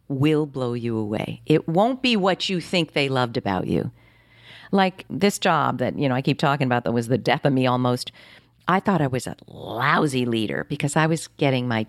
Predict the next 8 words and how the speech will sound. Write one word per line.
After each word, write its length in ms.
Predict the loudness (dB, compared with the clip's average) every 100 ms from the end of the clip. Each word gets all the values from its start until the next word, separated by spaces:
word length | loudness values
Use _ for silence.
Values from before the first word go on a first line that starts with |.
| -2
tush 260 | 0 2 0
kicked 340 | 0 -2 -2
constantly. 640 | -2 0 -2 -4 -2 -2 0
I, 180 | 0 2
I 80 | 0
was 240 | 2 2 2
not 280 | 2 2
inspiring. 720 | 2 0 0 0 0 -2 -8